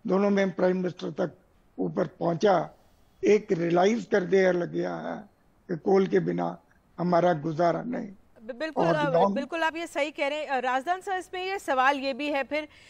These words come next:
Speaker 2: कि जो हमारे कोल बेस्ड power plant हैं, हम चाहते हैं कि धीरे-धीरे हमारा सीओ टू emission में भी हम सबके दायित्व हैं, हमारे देश के भी उसमें दायित्व हैं, लेकिन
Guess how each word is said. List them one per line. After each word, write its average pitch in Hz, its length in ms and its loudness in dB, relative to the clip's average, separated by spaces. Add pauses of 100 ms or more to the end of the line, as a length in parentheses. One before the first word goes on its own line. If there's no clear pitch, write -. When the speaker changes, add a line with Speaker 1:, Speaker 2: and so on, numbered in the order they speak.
(160)
Speaker 2:
कि 311 120 -2
जो 330 100 -2
हमारे 330 240 2
कोल 294 340 4
बेस्ड 294 300 -2
power 269 280 2
plant 233 400 0
हैं, 262 100 0
हम 294 200 -10
चाहते 233 380 2
हैं 277 80 -2
कि 269 100 -8
धीरे-धीरे 247 440 -4
हमारा 254 280 0
सीओ 247 320 0
टू 247 180 0
emission 226 320 -6
में 233 160 -4
भी 247 60 -2
हम 226 140 -4
सबके 233 360 -4
दायित्व 208 440 0
हैं, 226 140 0
हमारे 208 260 -2
देश 208 260 -2
के 226 120 -4
भी 214 140 -6
उसमें 202 260 -10
दायित्व 190 340 -2
हैं, 214 180 -6 (400)
लेकिन 302 640 2